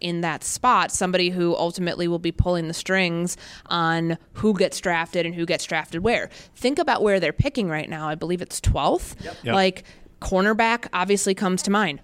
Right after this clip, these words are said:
Speaker 1: Quarterback also comes to mind, and we didn't get a chance to talk with Kwesi about the quarterback situation, the massive one that they have to figure out A S A P when they get a head coach in here, but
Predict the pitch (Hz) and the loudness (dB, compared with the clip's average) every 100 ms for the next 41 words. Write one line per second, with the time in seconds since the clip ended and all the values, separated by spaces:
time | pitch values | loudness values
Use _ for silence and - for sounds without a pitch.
0 | - - 233 233 - 277 240 185 170 - | -18 0 2 2 2 2 4 2 0 -2
1 | - 233 233 208 202 170 165 180 160 151 | 2 2 2 0 0 -2 -2 -4 -2 -2
2 | 160 - 180 208 214 247 226 226 - 175 | -2 -2 -2 0 2 0 0 0 0 0
3 | 175 - 175 180 175 175 - 170 170 175 | -2 -2 -4 -2 0 -2 0 0 2 2
4 | 170 165 160 160 156 - - - - - | 0 2 0 0 0 -4 -14 -20 -8 0
5 | 160 160 156 - - - 202 185 175 - | 2 2 0 -4 -8 0 2 2 0 -2
6 | 185 180 170 170 - 170 170 202 202 240 | -4 0 0 0 0 -2 0 2 4 2
7 | 262 - 180 170 165 160 170 - 175 185 | 2 2 2 2 0 0 -2 -2 0 2
8 | 190 180 175 - 180 175 175 170 - 208 | 2 -2 -4 -2 0 2 4 2 2 2
9 | 202 180 180 175 165 254 175 170 190 - | 2 2 2 0 0 2 2 2 -2 -6
10 | 180 170 165 156 151 147 - 151 139 156 | -4 -2 -2 -6 -8 -10 -6 -6 -4 -6
11 | 180 208 262 196 180 180 | -2 0 0 2 0 0